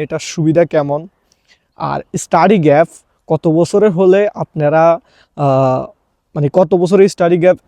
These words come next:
অ্যাকসেপ্ট করে বুলগেরিয়াতে, এই বিষয়গুলো নিয়ে টোটাল একটা ভিডিও আজকে। ভিডিওটা হয়তো একটু লং হবে, আপনারা শেষ পর্যন্ত দেখবেন। শেষ পর্যন্ত দেখলে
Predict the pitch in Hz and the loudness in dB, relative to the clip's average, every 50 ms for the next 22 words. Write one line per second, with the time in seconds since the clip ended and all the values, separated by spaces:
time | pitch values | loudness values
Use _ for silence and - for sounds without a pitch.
0 | _ 170 170 - - - - 208 - - _ - 185 165 147 147 156 156 156 147 | _ -2 -2 -2 -2 -2 -2 -2 -2 -4 _ 0 0 0 2 0 0 0 0 -2
1 | 156 147 139 147 143 143 135 127 - 151 170 - _ _ _ _ _ - 240 254 | -2 -2 -2 -2 -2 -2 -4 -4 -6 -8 -8 -10 _ _ _ _ _ -4 -2 0
2 | 226 220 214 - - 226 233 208 220 220 220 220 220 214 220 220 214 214 190 - | 0 0 0 2 2 2 2 2 0 0 0 0 0 0 2 2 2 0 0 -2
3 | 185 185 - - 208 202 196 190 185 160 - _ - 180 175 170 165 - 151 143 | -4 -4 -2 0 2 2 4 2 2 0 -2 _ 0 2 2 2 2 0 0 0
4 | 160 160 147 156 147 143 139 131 - - - 160 180 196 - _ _ _ _ _ | 0 0 2 0 0 0 0 -2 -6 -8 -6 -6 -6 -6 -10 _ _ _ _ _
5 | 151 170 160 180 185 202 202 180 202 190 180 208 202 170 - 220 180 160 156 165 | 0 2 4 2 2 2 2 2 0 0 2 2 0 0 2 2 2 4 4 4
6 | 180 196 160 147 170 143 139 165 180 - _ _ _ _ - 139 - 165 165 - | 2 0 -2 -2 -4 -2 -2 -4 -8 -8 _ _ _ _ -16 -12 -8 -8 -8 -4
7 | - 175 - - - 185 185 165 202 196 180 196 156 147 151 139 131 139 151 156 | -4 -4 -4 -4 -4 -4 -2 0 0 2 2 2 2 2 0 0 -2 -4 -4 -6
8 | 156 147 - - 170 - - - 208 190 180 202 196 202 202 202 175 160 175 165 | -8 -12 -12 -12 -14 -12 -8 -6 -6 -4 -2 -2 0 2 2 2 4 2 0 0
9 | 185 180 | 0 0